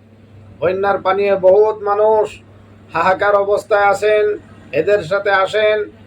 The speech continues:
এদের সহায় সহযোগিতা করার জন্য আপনি চেষ্টা করুন।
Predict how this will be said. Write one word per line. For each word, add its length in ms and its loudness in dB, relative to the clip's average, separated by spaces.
এদের 260 0
সহায় 360 0
সহযোগিতা 560 -4
করার 320 0
জন্য 220 -8
আপনি 320 -4
চেষ্টা 320 -4
করুন। 460 2